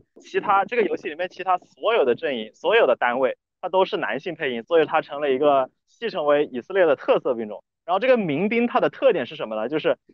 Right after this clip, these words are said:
它的训练程度是最低的，基本上只能，呃，当炮灰去吃伤害，它打不出伤害来。然后，然后它的这个，呃，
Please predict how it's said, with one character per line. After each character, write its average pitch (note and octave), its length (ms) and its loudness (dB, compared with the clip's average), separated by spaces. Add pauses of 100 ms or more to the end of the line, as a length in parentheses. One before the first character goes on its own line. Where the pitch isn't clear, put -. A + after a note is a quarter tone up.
(120)
它 G3+ 180 0
的 E3+ 120 0
训 - 260 -2
练 G#3 180 2
程 - 240 -8
度 F4+ 220 2 (300)
是 - 180 -8
最 B3 300 0
低 C3 160 -4
的， A2 180 -6 (180)
基 B3 140 -6
本 E3+ 140 0
上 F#3+ 180 2
只 A#2 160 -16
能， B2+ 520 2 (300)
呃， A#2 440 2
当 G3 240 0
炮 G#3+ 260 0
灰 D#3 240 0
去 D3+ 460 2
吃 - 200 -4
伤 F#3 280 0
害， E3 220 -2 (240)
它 F3+ 220 2
打 C#3 220 0
不 F3 100 -4
出 E3+ 140 -6
伤 C3 220 -2
害 C3 120 -2
来。 G2 180 -6 (280)
然 D3 180 0
后， C3 1160 0
然 C#3+ 120 4
后 G3+ 120 -4
它 G3 160 -2
的 F3 100 0
这 E3+ 140 -4
个， D#3+ 180 0 (280)
呃， A#2 460 -4